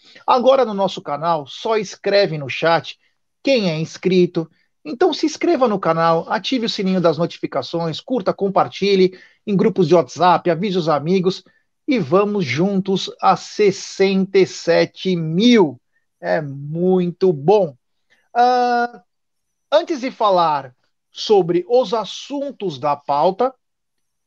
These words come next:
quero lembrar a todos, e é uma coisa muito bacana, e o Amit talvez foi um dos carros-chefes.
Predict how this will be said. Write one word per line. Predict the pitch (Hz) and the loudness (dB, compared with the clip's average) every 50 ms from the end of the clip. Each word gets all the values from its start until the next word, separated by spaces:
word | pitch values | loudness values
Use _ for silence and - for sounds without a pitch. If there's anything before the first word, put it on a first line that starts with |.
| _ _ - | _ _ 0
quero | 208 202 202 214 | 2 4 4 4
lembrar | 202 202 190 170 156 175 175 | 2 2 0 0 2 2 2
a | 160 147 - | 2 0 -4
todos, | _ - 180 196 214 196 165 147 127 | _ 2 2 2 2 0 -2 -6 -8
e | 156 | -8
é | 160 | -8
uma | 156 156 143 | -8 -8 -8
coisa | - 165 165 147 151 | -8 -8 -6 -6 -6
muito | 143 147 170 190 202 190 190 | -6 -6 -6 -8 -6 -6 -6
bacana, | 156 147 143 - - - 170 190 214 214 202 190 160 | -4 -4 -6 -8 -6 -4 -4 -2 -2 -2 -4 -4 -2
e | 151 156 | -2 0
o | 151 160 | 2 2
Amit | 151 - 151 151 165 170 - - 156 | 2 0 0 -2 -6 -6 -6 -6 -4
talvez | - 151 147 139 127 143 165 170 160 147 - - - - _ _ _ _ _ _ _ _ | -2 -2 -2 -2 -2 -2 0 0 0 -2 -4 -8 -18 -20 _ _ _ _ _ _ _ _
foi | - - 160 | -4 0 0
um | 170 170 160 | 0 0 0
dos | 160 143 - | -2 -4 -2
carros-chefes. | - 165 151 135 139 123 - - - 151 170 190 190 - - - - | 0 0 2 2 0 -2 -2 -2 2 4 4 2 2 0 -10 -20 -20